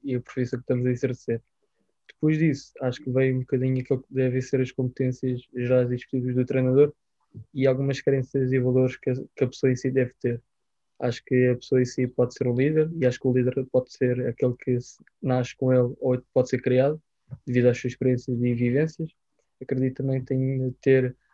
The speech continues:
alguma paciência, porque se falamos em formação, temos de ter a paciência de lidar com crianças que, por sua vez, querem aprender e praticar futebol. Eh, para além disso, também acredito que o treinador de futebol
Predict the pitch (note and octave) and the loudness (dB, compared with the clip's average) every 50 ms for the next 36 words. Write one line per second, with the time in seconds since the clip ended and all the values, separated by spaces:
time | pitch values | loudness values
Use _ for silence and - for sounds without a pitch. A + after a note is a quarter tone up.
0 | _ _ _ - B2+ B2 B2+ B2+ B2+ B2+ B2+ B2+ - C3+ B2+ - - C#3 C#3 D3 | _ _ _ -2 0 0 2 2 2 2 0 0 0 -2 -2 0 0 0 0 0
1 | D3 - - C#3+ C#3+ _ _ _ - C3+ B2+ B2+ - - C3 B2+ B2+ B2+ B2+ B2+ | -2 -6 -10 -10 -10 _ _ _ -6 -6 -6 -4 -4 -2 0 2 2 2 2 2
2 | B2+ C3 C3 - - - - - B2+ C3 C3 B2+ B2+ C3 C3 - C3+ C3 C3 C3 | 0 -2 -6 -10 -14 -8 -4 0 0 0 2 2 0 0 0 0 -2 0 0 -2
3 | B2+ - - C3+ C3+ C3 B2+ B2+ - C3+ B2+ B2 - - C#3 B2+ C3 B2 - C3+ | -2 -2 -2 -2 -2 -2 -4 -6 -6 -8 -8 -8 -6 -6 -4 -4 -4 -4 -4 -6
4 | A#2+ - - C3 B2+ B2 - - B2+ A#2+ A#2+ A#2+ B2 B2+ B2+ C3 B2 A#2 - - | -6 -4 -4 -4 -4 -4 -6 -6 -6 -4 -4 -2 -2 -2 0 0 -2 -2 -4 -6
5 | C3 B2+ B2 - B2+ C3 B2+ C3 B2 - - A#2 - - _ _ _ _ _ _ | -6 -6 -4 -2 -2 -2 -2 -2 -4 -4 -6 -8 -8 -10 _ _ _ _ _ _
6 | _ - D3 C#3+ C#3 - - C#3 C3 B2+ C3+ C3 C3 - - C#3 C3 B2+ B2+ B2+ | _ -6 -6 -6 -6 -8 -8 -6 -4 -2 -2 -2 -2 -4 -4 -2 -2 0 -2 -2
7 | A#2+ - C3 B2 B2+ B2+ B2+ B2+ - - - C3 B2 - C3+ B2+ - - A#2+ C3 | -2 0 0 0 2 0 0 -2 -2 -4 -6 -6 -4 -4 -4 -6 -4 -4 -2 -2
8 | A#2 - _ _ - B2+ C3+ C#3+ D#3 - _ _ _ _ _ _ _ _ _ _ | -4 -4 _ _ -4 -2 -2 -4 -4 -8 _ _ _ _ _ _ _ _ _ _
9 | _ - C#3 C3 C3 B2+ - - C3+ C3+ C#3 C#3 C#3 C#3+ C#3+ C#3+ C#3 - _ _ | _ -6 -4 -4 -4 -2 -2 -2 0 0 0 0 2 2 0 0 -2 -4 _ _
10 | - C3+ C3+ C3+ C3 - C#3+ C3+ C3+ C3+ C3 - - C#3+ C3+ C3 C3 - C#3 C#3 | -6 -4 -4 -2 0 0 0 0 0 -2 -2 -4 -4 -2 -2 -2 0 0 0 0
11 | C3 C3 B2+ B2+ C3+ B2+ C#3 C#3+ C3 C3 B2+ C3 C3 B2+ B2 - - - C3+ C3+ | 0 0 0 0 0 0 -2 -2 -2 0 0 2 0 -2 -4 -8 -8 -2 2 4
12 | C3+ C3 C3 B2+ | 4 4 4 0